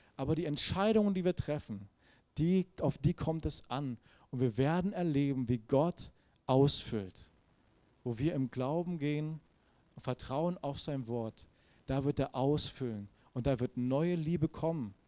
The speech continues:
Und da kommt auch mal das Gefühl, auch wenn wir immer sagen, darauf kommt's nicht an, aber es gehört doch dazu.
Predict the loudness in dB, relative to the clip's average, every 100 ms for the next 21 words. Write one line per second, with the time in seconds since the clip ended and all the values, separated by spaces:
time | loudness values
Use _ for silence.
0 | _ _ _ -4 0 0 2 0 2 4
1 | 4 2 0 0 -2 -4 2 4 4 2
2 | -8 _ _ _ -4 0 4 4 4 2
3 | 2 2 4 6 4 2 -4 -4 -4 -6
4 | -6 -4 -2 0 0 2 4 4 2 -2
5 | -4 -4 -2 0 0